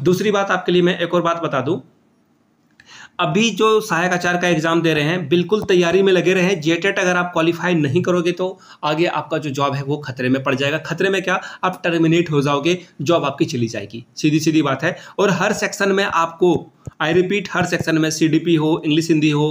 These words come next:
खोट्ठा हो, या फिर मैथ साइंस वाला पेपर हो, या फिर एसएसटी वाला पेपर हो, या फिर वन to फ़ाइव में समान अध्ययन और मैथ वाला हो,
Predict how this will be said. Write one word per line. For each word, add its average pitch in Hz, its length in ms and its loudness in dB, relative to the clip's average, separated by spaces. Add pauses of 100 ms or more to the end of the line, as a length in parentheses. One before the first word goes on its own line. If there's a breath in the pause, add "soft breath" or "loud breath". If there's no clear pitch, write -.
खोट्ठा 147 320 -2
हो, 160 280 0 (220 loud breath)
या 151 100 0
फिर 196 260 0 (200 loud breath)
मैथ 175 200 2
साइंस 156 260 -2
वाला 147 160 0
पेपर 139 300 -2
हो, 156 120 2
या 156 160 2
फिर 180 240 0 (160 loud breath)
एसएसटी 185 320 0
वाला 156 180 2
पेपर 139 300 -2
हो, 202 220 0 (180 loud breath)
या 160 80 2
फिर 170 140 2
वन 170 140 4
to 170 100 0
फ़ाइव 156 260 -4
में 165 340 -2 (360 soft breath)
समान 170 340 0
अध्ययन 165 320 0
और 165 220 0 (140)
मैथ 151 300 -2
वाला 143 180 0
हो, 175 240 0